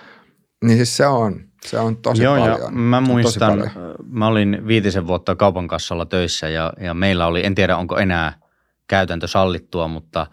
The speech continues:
Speaker 2: meillä oli ainakin silloin tällaisia kampanjoita, että jos minä myyjänä pystyin myymään tietyn määrän arpoja tai lottoja tai muita siinä kassalla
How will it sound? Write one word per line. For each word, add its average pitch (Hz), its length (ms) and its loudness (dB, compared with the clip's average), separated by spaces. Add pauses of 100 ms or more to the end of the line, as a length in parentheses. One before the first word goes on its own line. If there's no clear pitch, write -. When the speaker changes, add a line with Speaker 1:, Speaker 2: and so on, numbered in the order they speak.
(320)
Speaker 2:
meillä 120 220 2
oli 90 120 -2
ainakin 87 300 -6
silloin 87 320 -6
tällaisia 80 380 -6
kampanjoita, 80 640 -6
että 76 140 -12
jos - 180 -10
minä 90 200 0
myyjänä 82 440 -2
pystyin 80 440 -6
myymään 82 380 -2
tietyn 80 280 -4
määrän 78 320 -4
arpoja 82 440 -2
tai 78 180 -2
lottoja 78 420 -4
tai 73 160 0
muita 104 300 0
siinä 82 240 -4
kassalla 82 460 -2